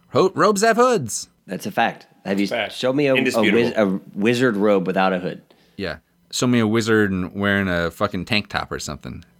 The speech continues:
Speaker 1: No.
Speaker 2: Yeah. Nope. Wizards wear white capes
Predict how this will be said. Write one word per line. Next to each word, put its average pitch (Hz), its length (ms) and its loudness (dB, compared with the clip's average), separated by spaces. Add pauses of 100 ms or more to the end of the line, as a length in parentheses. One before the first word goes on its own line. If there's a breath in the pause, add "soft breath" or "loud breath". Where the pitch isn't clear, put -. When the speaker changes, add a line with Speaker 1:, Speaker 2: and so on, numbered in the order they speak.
Speaker 1:
No. 92 420 -4 (100)
Speaker 2:
Yeah. - 160 -8 (480)
Nope. 92 380 0
Wizards 110 600 0
wear 107 440 2
white 101 500 -2 (480)
capes 110 420 -2